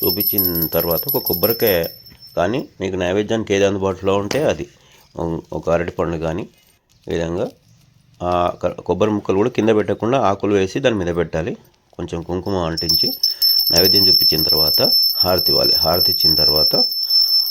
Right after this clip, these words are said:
తులసికి ఉన్ను దానికి, ఆ, దీపాలకు హారతి ఇవ్వాలి. హారతి ఇచ్చిన తర్వాత దానికి కుంకుమ పెట్టి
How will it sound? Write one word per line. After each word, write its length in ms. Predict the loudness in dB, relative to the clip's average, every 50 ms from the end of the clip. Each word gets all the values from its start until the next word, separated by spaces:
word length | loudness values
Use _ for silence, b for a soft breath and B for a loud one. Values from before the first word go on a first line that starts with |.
| -2 B B B B 2 2 2
తులసికి 360 | 2 4 4 4 4 4 4
ఉన్ను 380 | 4 4 4 4 2 2 2 0
దానికి, 540 | 0 0 0 0 -2 -2 -2 -2 -2 -2 -2
ఆ, 40 |
దీపాలకు 580 | -2 -2 -4 -4 -2 0 0 -2 -2 -2 -4 -2
హారతి 340 | 0 0 0 0 -2 -4 -8
ఇవ్వాలి. 240 | -6 -6 -8 -8 -12
హారతి 480 | -14 -10 -4 -2 0 0 0 -2 -4 -8
ఇచ్చిన 240 | -10 -8 -8 -8 -6
తర్వాత 420 | -4 -4 -4 -2 -4 -4 -4 -6
దానికి 260 | -6 -6 -6 -8 -8 -8
కుంకుమ 340 | -6 -6 -4 -4 -4 -4 -6
పెట్టి 280 | -8 -8 -8 -10 -10